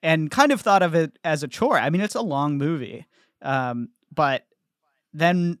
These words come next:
we, we both got together and we were like, "Wow, I actually really liked that." <laughs> Like, I thought, I thought I was gonna be bored, but, um,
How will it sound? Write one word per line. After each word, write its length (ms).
we, 500
we 160
both 260
got 160
together 320
and 80
we 100
were 80
like, 280
"Wow, 320
I 120
actually 340
really 320
liked 380
that." 300
<laughs> 360
Like, 180
I 120
thought, 280
I 80
thought 160
I 40
was 160
gonna 140
be 100
bored, 520
but, 400
um, 520